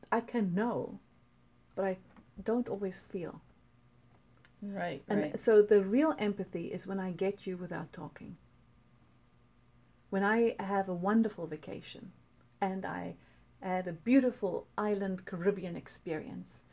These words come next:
Speaker 1: and I'm coming to you for the first time afterwards and my face is happy and I wanna tell you about my, and I see,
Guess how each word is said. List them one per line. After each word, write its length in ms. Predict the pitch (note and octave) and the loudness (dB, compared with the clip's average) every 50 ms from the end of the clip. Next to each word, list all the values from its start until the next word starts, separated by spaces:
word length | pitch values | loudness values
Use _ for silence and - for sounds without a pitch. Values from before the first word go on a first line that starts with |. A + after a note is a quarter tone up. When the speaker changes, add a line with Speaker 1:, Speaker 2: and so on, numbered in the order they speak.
| - - - | -20 -14 -8
Speaker 1:
and 140 | - F3+ F3 | -6 -6 -6
I'm 160 | - F3+ F#3 - - - | -6 -6 -8 -10 -14 -12
coming 400 | - - C4 C4 B3+ B3+ A#3+ A3+ | -6 0 2 4 6 6 4 2
to 140 | A#3 - G#3+ | 0 -2 0
you 160 | G3+ G#3 G#3+ | 2 4 4
for 140 | G#3 - G#3 | 4 2 0
the 100 | G3+ F#3 | -2 -2
first 360 | F#3+ - G3 F#3 F#3 F#3 - | 0 2 2 2 2 0 -2
time 200 | - F3+ F3 F#3 - | -4 -4 -2 -2 -2
afterwards 720 | - E3+ E3+ - - F3 D#3 - - - - - - - - - - - - - | -4 -4 -4 -6 -8 -8 -6 -6 -8 -8 -12 -14 -18 -20 -20 -20 -20 -20 -12 -6
and 220 | - F#3+ G3 G3 | -2 0 0 2
my 220 | G3+ G3+ G3 G3+ G#3 | 2 2 2 2 2
face 500 | G#3 - - - - C#4 C#4 B3+ B3 - | 0 -4 -2 4 4 6 6 4 2 0
is 140 | A3+ A3 G#3+ | 0 -2 0
happy 460 | - A3 A3 A3+ A3+ - G#3 F3+ E3+ | 0 0 0 0 0 -2 -2 -2 -2
and 160 | E3+ F3 F3+ | -2 -2 0
I 200 | G3+ B3 C#4 C#4 | 2 4 4 4
wanna 400 | C#4 C4 B3 B3 B3 A#3+ A#3 A#3+ - - - - - - | 6 4 4 4 4 2 0 -2 -6 -16 -20 -20 -20 -18
tell 360 | - - - - D4+ D#4+ E4 D#4+ | -16 -12 -4 0 2 2 4 4
you 340 | C#4+ A3 E3+ D#3 E3 - | 2 2 0 -2 -2 -2
about 340 | - - - G3+ F3+ F#3+ - | -4 -2 -2 -2 -2 -2 -4
my, 120 | G3+ G3 - | -6 -6 -4
and 140 | - G#3 F#3+ F#3+ | -4 -4 -2 -2
I 80 | F#3 | -4
see, 500 | F#3 - - - C4 B3+ G#3+ E3+ G3 F3+ | -6 -6 -8 -6 -4 -4 -4 -6 -8 -12